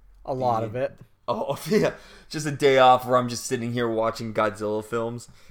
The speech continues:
Speaker 1: Yeah. That would be fun. Today is
Speaker 2: I'm
Speaker 1: my day
Speaker 2: hop-,
Speaker 1: off this
Speaker 2: yeah.
Speaker 1: week, and I've just been reorganizing my crap. I've gotta get out of the, I've been in the basement pretty much all day. I've gotta get out of the basement and go do some other <laughs> stuff.
Speaker 2: Yeah.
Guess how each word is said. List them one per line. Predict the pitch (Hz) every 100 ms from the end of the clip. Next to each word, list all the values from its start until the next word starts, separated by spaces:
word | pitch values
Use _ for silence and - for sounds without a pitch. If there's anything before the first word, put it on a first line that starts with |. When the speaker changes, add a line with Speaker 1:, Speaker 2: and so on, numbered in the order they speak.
| 120
Speaker 1:
Yeah. | 113 117 127 135 147 147 120 104 - - - - - - _ - - - _ _ _ _ _ _ -
That | 135
would | 131
be | 117
fun. | 113 - 104 110 101
Today | - 165 208 185
is | 135
Speaker 2:
I'm | 135
Speaker 1:
my | 135
day | 127 120
Speaker 2:
hop-, | 113 113
Speaker 1:
off | -
this | 117 117 -
Speaker 2:
yeah. |
Speaker 1:
week, | 131 127 127 131
and | 123
I've | 131 135 117
just | 113 151 -
been | - 139 131 135 123 120
reorganizing | 131 147 139 135 135 131 127 117 123 120
my | 117 113 110 107 _
crap. | - - 127 117 117 -
I've | 139 131 117
gotta | 147 131 117
get | 107 135
out | 123 120
of | 110
the, | 117
I've | 139 127
been | 147
in | 139
the | 123
basement | 110 123 117 120 113 -
pretty | 117
much | 117 113
all | 113 113
day. | 110 113 107
I've | 110 117
gotta | 131 123
get | 123
out | 120
of | 113
the |
basement | 107 113 107 113 107
and | 110
go | 110
do | 110 113
some | 110 117
other | 113 113
<laughs> |
stuff. | - - 156 - 180 -
Speaker 2:
Yeah. | 104 101